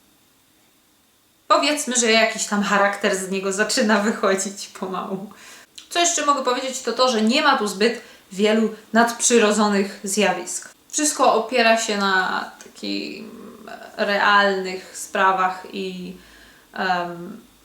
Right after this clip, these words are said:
wyćwiczeniu, cwaniactwu i przede wszystkim inteligencji. Wirion jest strasznie inteligentny i na tym opiera się cała jego siła. On coś tam potrafi w tym gimnazjonie, troszeczkę się nauczył,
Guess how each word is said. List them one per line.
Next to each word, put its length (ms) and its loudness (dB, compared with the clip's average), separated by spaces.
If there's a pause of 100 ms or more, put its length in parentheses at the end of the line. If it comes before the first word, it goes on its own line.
(500)
wyćwiczeniu, 1000 -2 (1120)
cwaniactwu 840 -2
i 120 -10
przede 240 -2
wszystkim 380 -6
inteligencji. 1000 -4 (580)
Wirion 640 2
jest 540 0 (300)
strasznie 600 2
inteligentny 800 0
i 200 -2
na 200 4
tym 320 -2
opiera 360 2
się 120 -6
cała 260 2
jego 220 0
siła. 400 -6
On 180 2
coś 260 4
tam 200 -2
potrafi 420 2
w 60 -12
tym 180 -6
gimnazjonie, 640 0
troszeczkę 400 -8
się 120 -6
nauczył, 460 -2